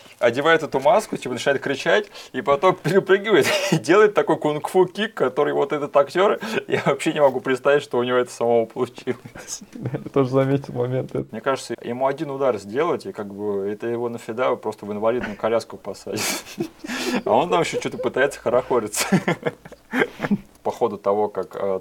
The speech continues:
Speaker 1: Тоби очень классно всех раскидывает и встаёт там в крутые позы с этими палками, да,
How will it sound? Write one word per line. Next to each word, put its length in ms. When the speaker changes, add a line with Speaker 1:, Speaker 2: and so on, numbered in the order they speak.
Speaker 1:
Тоби 220
очень 280
классно 420
всех 380
раскидывает 760
и 40
встаёт 420
там 140
в 60
крутые 380
позы 400
с 80
этими 280
палками, 580
да, 300